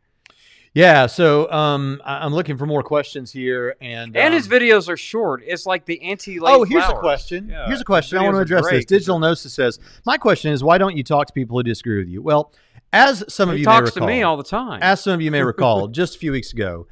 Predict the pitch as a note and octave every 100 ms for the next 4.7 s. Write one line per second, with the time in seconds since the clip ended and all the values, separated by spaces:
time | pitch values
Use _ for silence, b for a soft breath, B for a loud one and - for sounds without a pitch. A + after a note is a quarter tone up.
0 | - _ - A2+ A2 E3 C#3+ A#2+ G#2 -
1 | F2+ E2+ D#3+ C#3+ A2+ - G2 F2 - A#2+
2 | G2+ E2 D#2+ D#2 - _ _ _ B2 A2+
3 | A2 A2 C3+ D#3+ D#3 C3+ C3+ - A#2 G#2
4 | C3+ - - A2+ A#2 -